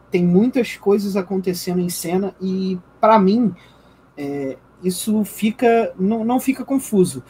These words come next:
porque eu acho que tem alguns traços em que quando você tem muita coisa acontecendo, acaba que gera um certo ruído pra você entender o que tá acontecendo. E aqui não.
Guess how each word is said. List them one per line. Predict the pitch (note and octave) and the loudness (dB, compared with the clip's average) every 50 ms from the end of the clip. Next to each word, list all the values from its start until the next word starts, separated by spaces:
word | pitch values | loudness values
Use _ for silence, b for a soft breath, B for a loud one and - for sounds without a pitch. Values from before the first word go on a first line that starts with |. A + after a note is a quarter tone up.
| b b | b b
porque | b - F3+ | b 2 4
eu | F3 | 4
acho | F3+ F3+ - | 4 4 2
que | - G3 | -2 0
tem | F3+ G3 F#3+ | 2 2 4
alguns | F#3 F3+ G3+ A#3+ B3 - | 4 4 2 0 -2 -2
traços | - G3 F#3 G3+ G#3+ G#3 - - E3 F3 | 0 2 2 4 2 0 -2 -8 -6 -4
em | F3+ F3+ | -4 -4
que | F3+ G3 F#3 | -4 -6 -6
quando | - G3 F#3 F3+ | -2 -2 0 0
você | F#3 F3+ G3 | 0 -2 -2
tem | F3+ F#3 F#3 | 0 2 2
muita | F#3 F3+ F#3+ A3 A3 A3+ F#3+ | 4 4 4 2 2 0 -2
coisa | - F#3+ F3+ F3 F3+ E3+ | -2 -2 -2 -2 -2 -4
acontecendo, | - F3 D#3+ - E3 C#3+ - - - F#3 G3+ F#3+ D#3 - b b b b b b _ | -6 -8 -10 -8 -8 -8 -8 -4 -2 0 0 0 -2 -6 b b b b b b _
acaba | - D#3 - - F3 E3+ F#3 | -4 -2 2 2 2 4 2
que | F3+ F#3 | 0 0
gera | F3 F#3+ F#3 F3 F#3+ | 0 2 4 4 4
um | F#3 | 2
certo | F3 - G3+ G3 - - - | 0 -2 -2 -4 -4 -6 -8
ruído | F3 E3 F3+ A3 G#3+ G3+ G3+ G#3+ F3+ F3 G3+ | -6 -2 2 4 4 6 6 4 2 0 -2
pra | F3+ G3 F#3+ | -2 0 0
você | F#3 F#3 F#3 - - F#3 F3+ F3+ - - | 0 0 -2 -2 -2 -2 -2 -4 -4 -4
entender | F3+ F3+ F3+ F#3+ F3+ F3+ F3 F3 | -4 0 2 2 2 2 0 -4
o | F3 | -6
que | - | -6
tá | - F3+ E3+ | -6 -6 -6
acontecendo. | - F#3 E3+ F3 F#3 F3+ - F3 C#3 C#3+ | -6 -8 -8 -8 -8 -6 -6 -8 -8 -6
E | D#3+ | -4
aqui | F3+ G3 - - C4 | -4 -4 -4 -2 -2
não. | C#4 C4 A#3 A3+ | 0 0 0 0